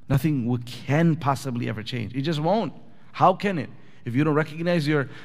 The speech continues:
your issue of your tire needs to be changed, your bumper needs to be changed, why, how will it all of a sudden you go to your outside in the parking lot, it's changed? It's not gonna happen.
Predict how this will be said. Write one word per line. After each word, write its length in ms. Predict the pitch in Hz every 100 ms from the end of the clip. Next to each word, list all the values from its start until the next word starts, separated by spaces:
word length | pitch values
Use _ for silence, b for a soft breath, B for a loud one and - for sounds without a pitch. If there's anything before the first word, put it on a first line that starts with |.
| B
your 220 | 110 135
issue 580 | - 143 - 147 151 147
of 180 | - 117
your 200 | 120 120
tire 360 | 120 127 135 135
needs 180 | 135 127
to 60 |
be 80 | 127
changed, 400 | 123 120 120 123
your 100 | 104
bumper 300 | 98 135 135
needs 160 | 131 120
to 60 |
be 100 | 113
changed, 340 | 110 120 113 110
why, 240 | 117 135
how 220 | 143 127
will 140 | 156 165
it 100 | 151
all 160 | 151
of 60 | 151
a 40 |
sudden 200 | 147 151
you 60 | 131
go 120 | 143
to 100 | 135
your 120 | 135
outside 220 | 131 135 139
in 60 |
the 60 | 131
parking 280 | 127 123 131
lot, 120 | 117
it's 80 | -
changed? 280 | 113 104
It's 60 | -
not 140 | 160
gonna 160 | 170 202
happen. 240 | 180 -